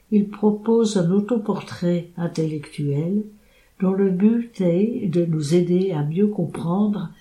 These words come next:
l'évolution de sa pensée politique.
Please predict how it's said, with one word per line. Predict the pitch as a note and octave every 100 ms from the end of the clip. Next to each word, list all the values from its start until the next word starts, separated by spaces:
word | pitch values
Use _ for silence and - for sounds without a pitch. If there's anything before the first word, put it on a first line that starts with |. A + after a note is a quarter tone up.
| - -
l'évolution | G3 G#3 A3+ A3 G3+ - F#3+ F#3+
de | A3 F3
sa | E3 - D3
pensée | D3+ D3 - D#3
politique. | D3 C#3 C#3+ - C#3 C#3 - _